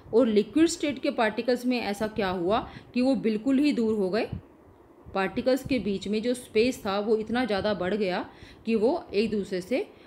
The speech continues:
अ, बहुत ज़्यादा distance पर चले गए और उनके बीच में जो attraction है वो ना के बराबर हो गई, negligible हो गई। और उसका reason है, अ, दो ऐसे factors हैं जो कि states को एक दूसरे में convert करने के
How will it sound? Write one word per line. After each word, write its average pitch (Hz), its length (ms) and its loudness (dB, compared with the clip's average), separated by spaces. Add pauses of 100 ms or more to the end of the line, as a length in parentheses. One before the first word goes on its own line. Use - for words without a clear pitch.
(140)
अ, 180 120 -2
बहुत 214 240 0
ज़्यादा 190 220 -2
distance 175 460 -6
पर 190 160 -4
चले 170 260 -4
गए 202 120 -2
और 202 120 0
उनके 196 280 -2
बीच 208 200 -4
में 190 80 -4
जो 175 120 -2
attraction 160 420 -6
है 180 140 -6
वो 214 140 -4
ना 165 300 -4
के 190 80 -2
बराबर 156 320 -6
हो 165 140 -6
गई, 190 140 -2
negligible 180 600 -4
हो 165 120 -6
गई। 131 200 -10 (360)
और 202 80 4
उसका 233 340 0
reason 202 340 0
है, 214 220 0
अ, 175 580 -4
दो 254 500 2 (260)
ऐसे 196 280 -2
factors 220 500 -4
हैं 196 180 -4
जो 185 140 -2
कि 202 240 -2 (280)
states 240 460 2
को 262 240 2
एक 185 220 0
दूसरे 185 260 -6
में 190 140 -4
convert 175 440 -2
करने 165 300 -4
के 226 220 -4